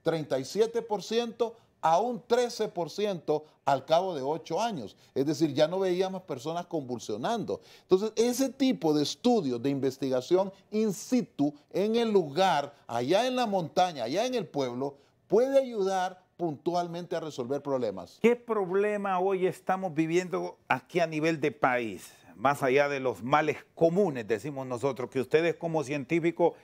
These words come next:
Speaker 2: están, eh, advirtiendo, hay que tener cuidado para el próximo quinquenio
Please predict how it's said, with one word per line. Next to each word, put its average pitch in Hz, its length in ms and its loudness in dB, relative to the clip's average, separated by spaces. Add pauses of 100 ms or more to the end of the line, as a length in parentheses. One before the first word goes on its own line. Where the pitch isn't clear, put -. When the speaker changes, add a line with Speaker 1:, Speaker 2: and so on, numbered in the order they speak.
(160)
Speaker 2:
están, 170 640 0
eh, 175 300 -2
advirtiendo, 151 1120 -2
hay 165 300 0
que 165 180 -8
tener 160 480 -4
cuidado 165 640 0 (320)
para 143 260 2
el 139 120 -4
próximo 165 640 -2
quinquenio 160 880 -2